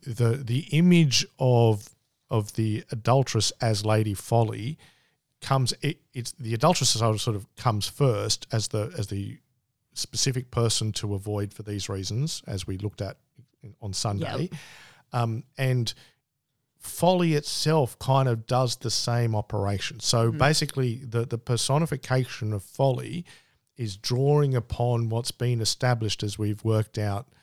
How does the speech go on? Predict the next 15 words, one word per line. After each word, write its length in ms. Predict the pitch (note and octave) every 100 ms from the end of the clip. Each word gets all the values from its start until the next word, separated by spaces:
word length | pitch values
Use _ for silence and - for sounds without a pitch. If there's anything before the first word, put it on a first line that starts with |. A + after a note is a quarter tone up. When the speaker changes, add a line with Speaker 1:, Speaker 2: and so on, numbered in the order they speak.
| _ _ _ _
Speaker 1:
the 100 | A2+
character 640 | - B2+ B2 A#2 - A2+
of 100 | G#2
the 120 | G#2+
adulteress 600 | G#2 A2+ A2+ G#2+ G#2 -
and 140 | G#2+ G#2
the 60 |
corruptive 720 | - - A2 A2 - A2 G2+ G2+
nature 440 | A#2+ C#3+ - G#2
of 80 | G2
the 80 | G2+
adulteress. 420 | G2+ G2 - E3+
Speaker 2:
Mm. 80 | D#3+
Speaker 1:
The, 80 | B2+
the, 260 | C3+ A#2